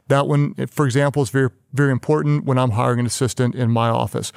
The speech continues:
Uh, the Basden Johnson Spiritual Gift Analysis. This is designed to give us an insight into a person's spiritual gifts. The bottom line is you want to define what tests will help you get the information behind the scenes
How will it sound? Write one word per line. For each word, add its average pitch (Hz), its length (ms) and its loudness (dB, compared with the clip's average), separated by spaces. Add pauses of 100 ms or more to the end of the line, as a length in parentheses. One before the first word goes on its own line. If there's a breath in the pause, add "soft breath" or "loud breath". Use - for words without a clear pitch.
(380 loud breath)
Uh, 131 240 2
the 131 160 0
Basden 165 600 2
Johnson 143 500 0
Spiritual 143 380 0
Gift 127 240 -2
Analysis. 117 580 -2 (220 soft breath)
This 143 180 0
is 147 100 2
designed 131 460 0
to 135 80 -2
give 127 180 0
us 123 140 -2
an 123 100 0
insight 143 600 0
into 131 240 0
a 120 60 -2
person's 127 400 -2
spiritual 123 420 -2
gifts. 117 400 -4 (560 loud breath)
The 135 80 0
bottom 165 340 4
line 143 280 2
is 127 360 0
you 139 200 -2
want 175 80 2
to 165 60 -2
define 120 600 -2
what 143 260 -2
tests - 760 -2 (260 loud breath)
will 139 100 2
help 156 420 0
you 190 80 0
get 139 360 -2
the 139 180 -2
information 127 720 0
behind 139 460 0
the 156 80 2
scenes 123 500 -2